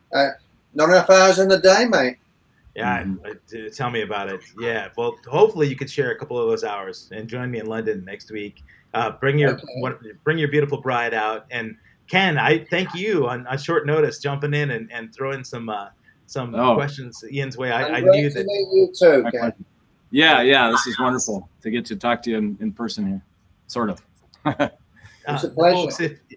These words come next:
Speaker 2: if you came here late, go back to the beginning. Make sure you subscribe to the channel. Then you can go to ian eames dot com.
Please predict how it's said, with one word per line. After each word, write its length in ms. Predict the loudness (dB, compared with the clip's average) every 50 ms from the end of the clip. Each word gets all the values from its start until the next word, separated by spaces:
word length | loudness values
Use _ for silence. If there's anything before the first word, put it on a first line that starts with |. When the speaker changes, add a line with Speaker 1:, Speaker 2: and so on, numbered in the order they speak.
| _ _ -20 -20 _ _ -4
Speaker 2:
if 140 | -2 0 0
you 120 | 0 -4 -4
came 200 | -4 -4 -2 -2
here 140 | -2 -4
late, 420 | -4 -4 -2 -2 -2 -4 -6 -6 -4
go 100 | -4 -2
back 240 | 0 0 -2 -2 -4
to 40 | -8
the 60 | -10
beginning. 480 | -10 -10 -10 -8 -8 -8 -10 -10 -8 -6
Make 140 | -6 -6
sure 100 | -8 -10
you 60 | -12 -12
subscribe 480 | -12 -14 -16 -10 -6 -2 -2 -2 -2
to 60 | -2
the 120 | -6 -8 -6
channel. 400 | -4 -4 -2 -2 -4 -4 -6 -6
Then 160 | -4 -4 -4
you 60 | -4 -4
can 140 | -4 -2
go 120 | -2 -2 -2
to 160 | -2 -6 -6
ian 160 | -6 -6 -6
eames 200 | -6 -8 -10 -8
dot 240 | -6 -8 -8 -8 -6
com. 360 | -2 0 2 2 0 0 -4